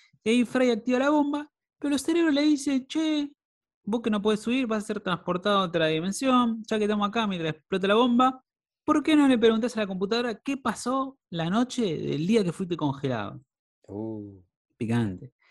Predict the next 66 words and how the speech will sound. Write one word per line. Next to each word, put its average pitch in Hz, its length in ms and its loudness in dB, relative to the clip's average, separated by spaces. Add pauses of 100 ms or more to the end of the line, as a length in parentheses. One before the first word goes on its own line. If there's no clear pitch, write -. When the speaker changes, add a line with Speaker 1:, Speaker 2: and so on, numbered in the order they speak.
(120)
Speaker 2:
Mi 123 100 -6
pregunta 220 300 0
es, - 160 -2
¿cómo 339 180 -8
saben 156 220 0
los 127 100 0
cerebros 113 760 0 (240)
esto 107 380 -6
de 98 160 -2
Fry? 98 460 -2 (320)
Va, 143 100 2
me, 127 100 -2
me 120 80 0
Speaker 1:
Eh, 113 80 -2
Speaker 2:
sorprende 117 300 2
que - 80 0
Speaker 1:
tienen, - 20 -4
Speaker 2:
supieran - 300 2
Speaker 1:
tienen 127 100 2
toda 147 160 6
la 131 60 6
Speaker 2:
tanto 123 160 0
de 110 80 0
él 107 60 2
Speaker 1:
información. 120 340 -6 (180)
Speaker 2:
y 117 60 -20
no 117 60 -10
estuvieran 135 280 0
Speaker 1:
Tienen 139 40 2
Speaker 2:
más 127 60 0
Speaker 1:
toda 147 80 4
la 143 40 4
información 127 400 2
del 113 80 2
Speaker 2:
preparados. 110 120 -2
Speaker 1:
universo. 120 420 -4 (360)
Speaker 2:
Sí. 127 240 0 (220)
Speaker 1:
Tienen 165 180 -2
toda 151 100 2
la 147 60 4
información 120 360 0
del 110 100 -2
universo, 117 320 -2
ya 107 60 -12
está 120 200 0
en 113 60 0
una 110 140 2
Wikipedia 107 440 0
infinita. 120 520 -4 (160)
Speaker 2:
¿Pero 135 160 2
la 135 80 4
habían 180 220 4
cargado? 127 800 2 (460)
Speaker 1:
Y 139 140 -6
supongo. 156 480 -2
Speaker 2:
Ah, 147 160 2
bueno, 151 240 2
sí, 202 140 -4
es 185 100 4
verdad 208 160 4
que 196 60 0
podían 165 180 0
acceder 123 340 -2
a 110 100 0
todo, 110 320 0
¿no? 110 260 -10